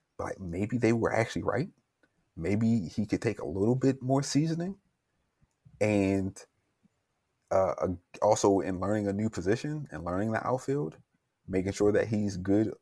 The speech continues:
out there as well. Um,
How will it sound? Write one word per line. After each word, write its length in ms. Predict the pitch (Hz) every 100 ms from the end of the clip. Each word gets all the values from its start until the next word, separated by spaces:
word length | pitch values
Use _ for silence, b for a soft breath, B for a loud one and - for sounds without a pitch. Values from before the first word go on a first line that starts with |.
| _ _ - _
out 240 | 95 - 92
there 220 | 104 120
as 120 | -
well. 340 | 95 131 147 - _ _ _ _ _ 85
Um, 260 | 85 82